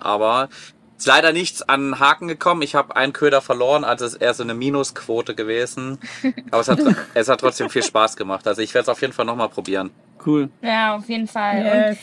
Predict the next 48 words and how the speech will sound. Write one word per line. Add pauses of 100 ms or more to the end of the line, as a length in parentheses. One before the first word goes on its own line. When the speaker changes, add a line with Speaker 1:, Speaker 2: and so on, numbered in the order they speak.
(200)
Speaker 2:
du
konntest
dich
ja
danach
nochmal
ins
Bett
kuscheln
und
nochmal
schlafen.
Speaker 1:
Ja,
Speaker 2:
Das
war
Speaker 1:
stimmt.
Speaker 2:
dann
auch
gar
nicht
so
schlecht.
<laughs> (2000)
Speaker 3:
Ja, (120)
das
stelle
ich
mir
auch
dann
in
Schweden,
glaub
ich,
ziemlich
cool
vor, (160)
Speaker 4:
Ja.
Speaker 3:
da
an
so
einem
See
zu
stehen, (280)
Speaker 2:
Voll.
Speaker 3:
zu
angeln.